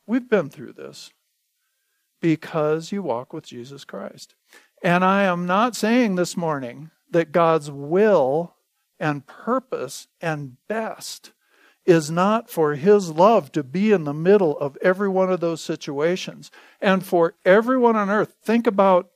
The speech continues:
when, when Jesus returns and when, when, uh, when heaven is fully on earth, when there is a new earth and a new heaven, there isn't gonna be strife, there isn't gonna be anger. That is God's will and God's best.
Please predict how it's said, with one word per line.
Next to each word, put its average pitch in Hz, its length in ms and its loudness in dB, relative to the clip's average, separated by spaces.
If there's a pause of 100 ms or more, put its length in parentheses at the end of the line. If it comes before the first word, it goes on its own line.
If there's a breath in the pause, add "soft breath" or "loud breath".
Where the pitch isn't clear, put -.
(100)
when, 185 400 -2
when 165 180 -4
Jesus 208 420 -2
returns 190 420 -4
and 156 180 -2
when, 175 320 -2 (320 soft breath)
when, 175 480 2
uh, 143 360 0 (280)
when 156 240 -6
heaven 202 600 2
is 170 380 2 (220 soft breath)
fully 196 640 4 (300)
on 175 420 2
earth, 185 460 2
when 139 140 -8
there 196 140 2
is 147 100 0
a 147 80 -6
new 196 240 0
earth 196 240 2
and 151 120 -8
a 151 60 -10
new 185 140 2
heaven, 185 440 4 (280 soft breath)
there 208 120 6
isn't 277 220 4
gonna 226 180 2
be 214 120 -2
strife, 131 440 -4
there 160 160 -4
isn't 196 200 -2
gonna 190 180 -2
be 185 140 -6
anger. 139 320 -6
That 220 280 4
is 262 220 2
God's 190 300 4
will 180 240 0
and 139 80 -8
God's 135 260 -2
best. - 560 -6